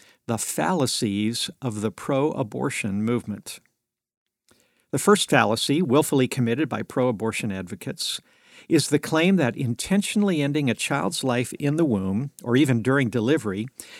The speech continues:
is not murder of a human being, but simply removal and disposal of fetal tissue. Decades ago, it may have been possible, in the absence of sophisticated medical instruments for scanning a child in utero,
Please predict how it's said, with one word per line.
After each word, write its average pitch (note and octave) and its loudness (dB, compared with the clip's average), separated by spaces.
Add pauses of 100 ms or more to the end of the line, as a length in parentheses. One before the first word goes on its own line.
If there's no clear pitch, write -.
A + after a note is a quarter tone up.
(200)
is C3+ 4
not F3+ 4
murder D3 6
of G2 0
a A#2 4
human G#2 2
being, G#2+ 0
but A2+ -2
simply C3+ 2
removal C3+ 4
and A#2+ 2
disposal A#2 -2
of B2 -4
fetal F#3 0
tissue. - -4 (1120)
Decades D3 6
ago, B2 4
it D3+ -2
may D#3+ 2
have F#3+ 2
been F#3+ 4
possible, C3+ 0
in A2 -2
the B2 -2
absence D3 -2
of B2 0
sophisticated C3+ -2
medical B2 -2
instruments A#2+ -2
for A2 -4
scanning C3 -4
a G2 -4
child B2+ 0
in B2 -2
utero, A#2 0